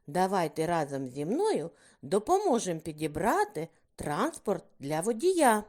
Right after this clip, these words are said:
Повторюйте разом зі мною. Водій автобуса. Тепер ви. Молодці.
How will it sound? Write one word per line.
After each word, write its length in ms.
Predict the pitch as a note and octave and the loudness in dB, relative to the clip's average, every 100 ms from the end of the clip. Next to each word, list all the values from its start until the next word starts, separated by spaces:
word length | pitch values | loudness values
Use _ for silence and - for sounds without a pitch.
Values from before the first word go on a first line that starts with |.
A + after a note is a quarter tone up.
| - _ _ - - _ _ - | -12 _ _ -20 -20 _ _ 0
Повторюйте 760 | F#4+ - - E4+ A#3 G#3+ A3 | 2 4 6 6 6 6 4
разом 400 | G#3+ G3+ F#3+ G3+ | 6 4 4 0
зі 140 | G3+ A3+ | 2 2
мною. 380 | G#3+ E3 C#3+ C#3+ _ _ _ _ | 4 2 0 -6 _ _ _ _
Водій 760 | D3 C3+ C#3+ C3 E3+ D4 A4 - _ _ | -12 -8 -8 -4 0 4 4 2 _ _
автобуса. 1080 | - G#4+ A4 - A3+ F#3+ E3+ G3+ - B3+ C4+ - _ _ - | 4 4 2 -2 2 2 0 -2 -2 -2 -4 -8 _ _ -14
Тепер 380 | C#3 F#3 F4 | -4 0 2
ви. 280 | F4 C#4+ C#4 - - _ _ _ - - - | 2 2 0 -6 -20 _ _ _ -20 -20 -12
Молодці. 680 | C3+ E3 F4+ - D#4 D4+ | -4 0 0 -2 0 0